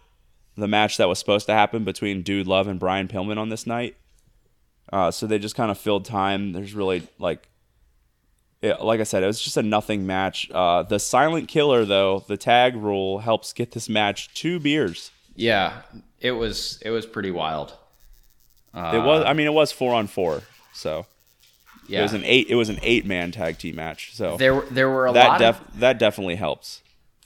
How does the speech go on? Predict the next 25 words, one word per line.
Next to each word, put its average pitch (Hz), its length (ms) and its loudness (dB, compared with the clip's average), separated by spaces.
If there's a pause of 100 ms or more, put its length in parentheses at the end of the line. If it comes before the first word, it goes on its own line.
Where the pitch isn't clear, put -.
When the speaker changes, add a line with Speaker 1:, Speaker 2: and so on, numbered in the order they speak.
(120)
Speaker 2:
There 123 220 -4
were 127 160 -2
a 123 60 0
lot 120 260 2
of 160 80 -4
tags. 107 560 0
There 110 180 0
was 104 200 -2
a 107 60 -2
lot 113 280 4
of, 110 380 0 (680)
uh, 87 380 -4 (280)
things. 139 680 -6 (320)
There 131 140 -2
was 139 160 -2
a 147 60 -2
lot 156 220 2
of - 320 0 (140)
non-legal 123 840 -2
competitors 123 880 -6
also 110 520 -2
hitting 143 460 -4
the 139 100 -2
legal 147 320 0
competitor, 165 680 -4